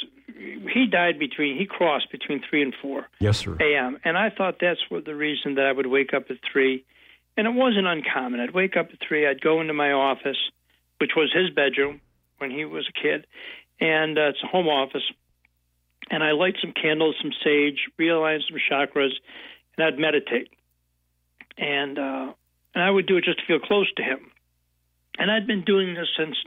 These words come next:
Speaker 1: not long after he crossed, he crossed over. So on the anniversary of his, of his first year of his crossing, which was January third, two thousand seventeen, you know, I did the same thing. I, I went through the routine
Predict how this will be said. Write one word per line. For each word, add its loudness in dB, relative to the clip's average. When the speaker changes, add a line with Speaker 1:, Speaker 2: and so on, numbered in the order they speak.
Speaker 1:
not -2
long 0
after -4
he -6
crossed, -6
he -2
crossed 0
over. -6
So 2
on 2
the -2
anniversary 2
of -4
his, -2
of -6
his -4
first 2
year 2
of -4
his -2
crossing, 0
which -10
was 2
January 4
third, 2
two -6
thousand -4
seventeen, -4
you -2
know, 0
I 0
did 0
the -2
same -2
thing. -16
I, -2
I -2
went -2
through 2
the 2
routine 2